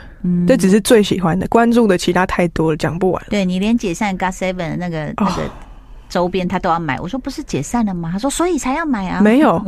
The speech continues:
Speaker 2: 他们没有解散。
Speaker 1: <laughs> 他没有解散吗？
Speaker 2: 他们离开J Y P，但是他们 promise 每年都会自己一个 comeback。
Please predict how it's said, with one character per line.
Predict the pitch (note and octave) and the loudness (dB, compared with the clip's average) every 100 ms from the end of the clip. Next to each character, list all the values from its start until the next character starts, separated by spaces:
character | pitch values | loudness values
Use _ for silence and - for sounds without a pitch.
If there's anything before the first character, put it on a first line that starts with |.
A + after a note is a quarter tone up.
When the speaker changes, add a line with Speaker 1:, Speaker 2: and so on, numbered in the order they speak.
| D#3 | 2
Speaker 2:
他 | C#4 | 4
们 | C#4 | 6
没 | A3+ A3 | 6 6
有 | B3 | 6
解 | C4+ A3 F#3+ | 4 4 2
散。 | - G#3 F#3 A#3 | 2 2 0 -4
Speaker 1:
<laughs> | |
他 | - | -4
没 | D#4+ C4+ | 2 2
有 | E4+ | 2
解 | F3+ | -2
散 | - | 0
吗？ | C4+ | 4
Speaker 2:
他 | C4 | 6
们 | C#4 B3 | 6 6
离 | G3+ G#3+ | 4 6
开 | B3 | 4
J | A#3 A#3 | 6 6
Y | A3 | 6
P， | G#3+ A3+ | 6 4
但 | A3+ A3 | 6 4
是 | |
他 | G3+ G#3+ | 2 2
们 | G#3 | 4
promise | - G3+ G3 F#3 | 4 4 4 4
每 | F#3 E3+ | 2 2
年 | E3+ | 4
都 | F3 F#3 | 4 4
会 | G3 | 4
自 | F#3 | 2
己 | F#3+ - | 2 0
一 | |
个 | - | 0
comeback。 | E3 E3+ E3+ E3 | 0 0 0 -2